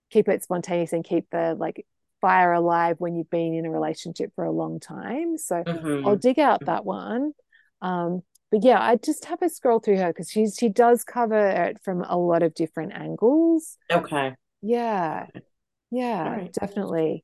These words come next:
Speaker 1: Yeah, for sure. Like, uh, 'cause it's definitely, like, our bodies do change as we age,
Speaker 2: Mm-hmm.
Speaker 1: for sure. Um, but I
Speaker 2: Yeah.
Speaker 1: think, like, there's things that we can do, like, like those,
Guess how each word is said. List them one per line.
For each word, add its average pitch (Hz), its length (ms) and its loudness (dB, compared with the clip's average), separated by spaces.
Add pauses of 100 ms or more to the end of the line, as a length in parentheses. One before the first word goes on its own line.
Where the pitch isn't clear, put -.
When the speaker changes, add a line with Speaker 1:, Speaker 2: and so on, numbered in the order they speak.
Speaker 1:
Yeah, 233 380 4
for 208 140 -2
sure. 196 440 -2
Like, 165 180 -2
uh, 226 160 -2
'cause 233 140 4
it's 226 160 0
definitely, 220 560 0 (200)
like, 202 120 0
our 202 120 2
bodies 220 380 2
do 190 180 0
change 170 460 -6
as 165 180 2
we 156 160 0
age, 175 360 0
Speaker 2:
Mm-hmm. 180 300 0
Speaker 1:
for 170 60 -16
sure. 180 520 -4 (580)
Um, 165 380 -4
but 196 100 8
I 196 60 10
Speaker 2:
Yeah. - 80 -4
Speaker 1:
think, 226 200 4
like, 190 240 0 (220)
there's 202 220 4
things 208 240 2
that 196 120 0
we 190 100 2
can 180 200 -8
do, 175 240 -2
like, 165 220 -2
like 175 200 2 (100)
those, 175 460 -2